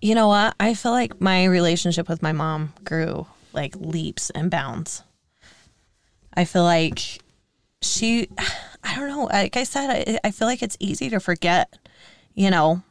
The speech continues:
I, f-, I feel like it's easy to forget what I go through. I feel like for her, it's, she's, she's like, "Man,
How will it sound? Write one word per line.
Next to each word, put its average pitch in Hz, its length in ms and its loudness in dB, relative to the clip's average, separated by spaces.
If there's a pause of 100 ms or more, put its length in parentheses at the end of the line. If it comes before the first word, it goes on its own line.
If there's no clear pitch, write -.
(140)
I, 214 60 2
f-, 208 200 -2
I 196 80 2
feel 202 200 0
like 208 160 2
it's 196 140 -4
easy 196 280 2
to 190 80 0
forget 175 380 0
what 180 100 0
I 170 80 2
go 165 160 0
through. 165 240 -2
I 165 100 0
feel 180 160 -6
like 180 140 -4
for 175 140 -8
her, 170 300 -2
it's, - 280 -10
she's, - 360 -6
she's - 220 -6
like, 165 160 -8
"Man, 165 280 -8